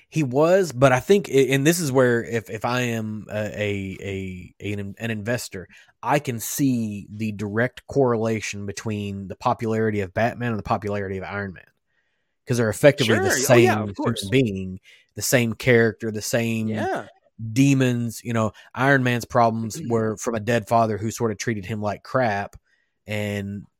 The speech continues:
Speaker 1: Batman is from a dead family, and they both are just really rich guys. Like, neither one of them are superheroes. Like,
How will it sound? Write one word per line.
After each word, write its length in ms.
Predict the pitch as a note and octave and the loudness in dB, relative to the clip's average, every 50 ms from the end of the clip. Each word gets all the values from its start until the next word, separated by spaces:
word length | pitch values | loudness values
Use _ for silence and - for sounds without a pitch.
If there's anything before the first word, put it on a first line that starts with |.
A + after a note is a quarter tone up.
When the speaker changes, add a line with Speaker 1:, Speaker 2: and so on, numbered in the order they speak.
| _ _ _ - A2+ | _ _ _ -4 2
Speaker 1:
Batman 420 | A#2+ B2 B2+ A#2+ A#2 A#2 A#2 A2+ | 2 2 2 2 0 -2 0 0
is 100 | A2 - | -2 -4
from 400 | - - B2 A#2 A2 G#2+ G#2 G#2+ | -2 0 2 2 2 0 -4 -6
a 80 | - G#2+ | -8 -6
dead 240 | G2+ A2+ G#2+ G2+ F#2 | -2 -2 -2 -2 0
family, 460 | - C3+ C3 B2+ A#2+ A#2 A2+ G#2+ F#2 | 0 0 0 0 0 -2 -2 -4 -2
and 260 | G#2+ A2 G#2+ G#2 G2+ _ - - _ - | -2 -4 -4 -4 -6 _ -16 -20 _ -6
they 80 | - A2+ | -4 -2
both 240 | G#2 B2+ C#3+ C#3 | 0 0 0 0
are 60 | C3+ A#2+ | 0 -4
just 180 | A2+ G#2+ F#2+ | -6 -6 -4
really 240 | G#2 B2 C3 B2+ A#2 | -2 -2 0 0 -2
rich 300 | A2 B2 B2 - - - | -2 -4 -4 -4 -4 -2
guys. 220 | A#2 A#2 A#2 - - | 0 -2 -2 -2 -6
Like, 160 | A#2+ A2 E2+ | -10 -12 -6
neither 220 | A#2+ D3 F3 E3+ D3+ | -2 -2 0 2 2
one 100 | D3+ C#3+ | 2 0
of 60 | B2 | -2
them 40 | G#2 | -4
are 40 | G2 | -4
superheroes. 640 | - - D3 - A2 F#2 G2 F#2 F#2 F#2 A2 - _ | 0 0 0 0 -2 -8 -8 -8 -8 -8 -10 -12 _
Like, 200 | - - A#2+ - | -6 -6 -6 -8